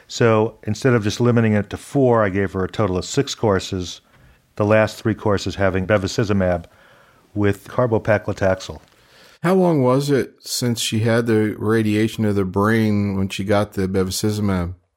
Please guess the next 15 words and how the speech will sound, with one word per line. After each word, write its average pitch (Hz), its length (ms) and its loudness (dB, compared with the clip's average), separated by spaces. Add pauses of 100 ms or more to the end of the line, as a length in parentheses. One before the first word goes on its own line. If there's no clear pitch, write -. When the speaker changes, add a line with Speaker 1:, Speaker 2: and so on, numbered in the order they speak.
(580)
Speaker 1:
It 131 120 4
was 117 180 2
after 101 520 0
she 101 140 -4
got 92 240 0
that. 80 400 -10 (180)
I 127 100 0
don't 117 100 4
remember 107 260 2
exactly, 101 460 0
but 92 160 0
it 90 80 0
was 87 480 -6
weeks 104 400 0
after. 87 420 -4